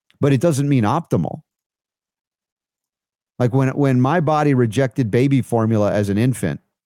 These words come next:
as if I read the label and said, "This is not good for me." And then,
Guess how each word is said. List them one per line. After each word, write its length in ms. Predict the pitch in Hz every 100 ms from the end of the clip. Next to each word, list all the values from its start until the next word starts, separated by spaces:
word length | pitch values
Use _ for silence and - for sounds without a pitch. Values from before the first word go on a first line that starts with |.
| _
as 120 | 113 110
if 120 | -
I 140 | 113
read 260 | 110 120 113
the 100 | 117
label 360 | 113 117 107
and 100 | 107
said, 220 | - 110 87
"This 180 | 131
is 140 | - 87
not 200 | 95 80
good 180 | 113 98
for 140 | 90
me." 260 | 73 71 - _ _ _ _ _ _ _ _ _ _ _
And 100 | 135
then, 220 | 135 127